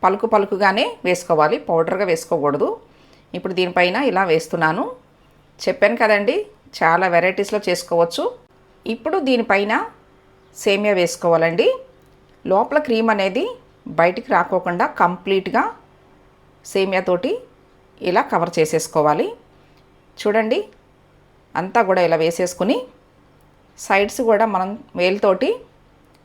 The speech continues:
లోపల క్రీమ్ అనేది బయటికి రాకోకుండా కంప్లీట్గా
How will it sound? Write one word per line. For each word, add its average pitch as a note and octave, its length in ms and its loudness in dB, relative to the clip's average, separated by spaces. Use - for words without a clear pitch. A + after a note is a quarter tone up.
లోపల A#3 240 0
క్రీమ్ A#3 240 2
అనేది G#3+ 240 2
బయటికి G#3 320 2
రాకోకుండా F#3 540 0
కంప్లీట్గా G3 540 -2